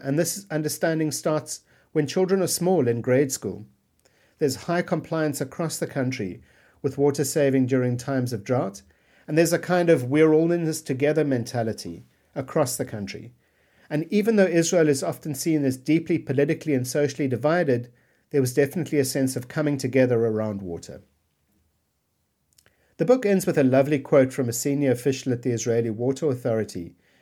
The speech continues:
and in it he says, and I quote, "If there is an important lesson for others from the Israel experience,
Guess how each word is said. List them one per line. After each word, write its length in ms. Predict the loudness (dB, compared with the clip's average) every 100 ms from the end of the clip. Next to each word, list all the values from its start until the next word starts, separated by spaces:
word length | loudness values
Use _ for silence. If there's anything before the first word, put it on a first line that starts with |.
| _ _ _ -2
and 160 | 2
in 100 | 4
it 120 | 2 0
he 120 | 0
says, 340 | 4 4 4
and 140 | 2 0
I 80 |
quote, 460 | -2 4 4 4 -2 _ _ _ _ _ _ _ _
"If 60 | 0
there 160 | 2
is 100 | 4
an 60 | 4
important 440 | 2 2 2 2
lesson 400 | 2 2 2 -4
for 160 | -2 2
others 340 | 4 4 2
from 220 | -2 -2
the 100 | 2
Israel 320 | 2 2 2 2
experience, 760 | -4 0 4 6 4 -2 -10